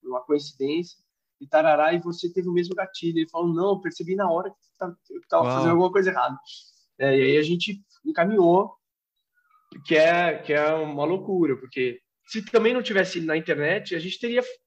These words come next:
Speaker 1: começado aquela cena igual e provavelmente teria acabado muito diferente. Mas falei, "Nossa, pode ser que tenha gente aqui que assistiu aquilo e vai falar, 'Pô, aí, ó,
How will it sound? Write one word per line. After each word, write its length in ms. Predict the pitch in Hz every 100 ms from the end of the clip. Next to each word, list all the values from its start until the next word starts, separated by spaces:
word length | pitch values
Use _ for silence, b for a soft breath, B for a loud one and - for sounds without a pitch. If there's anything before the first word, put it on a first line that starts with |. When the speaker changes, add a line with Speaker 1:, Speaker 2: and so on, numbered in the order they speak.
| _
Speaker 1:
começado 440 | 202 196 196 196
aquela 240 | 202 208 180
cena 200 | 190 175
igual 360 | 151 139 160
e 100 | 190
provavelmente 500 | - 233 202 165 175
teria 160 | 190 180
acabado 320 | 170 151 160 151
muito 140 | 151
diferente. 480 | 147 165 131 131 - _ b b b b b b -
Mas 840 | 123 135 131 123 123 123 - - _ -
falei, 220 | 156 160
"Nossa, 320 | 170 185 175
pode 260 | 147 240 247
ser 100 | 196
que 80 | -
tenha 180 | 208
gente 260 | 180 202 202
aqui 280 | 196 - 196
que 80 | 202
assistiu 360 | 196 180 -
aquilo 200 | 202 202 190
e 0 |
vai 100 | 196
falar, 220 | 196 185
'Pô, 120 | - 269 -
aí, 160 | 254
ó, 80 | 208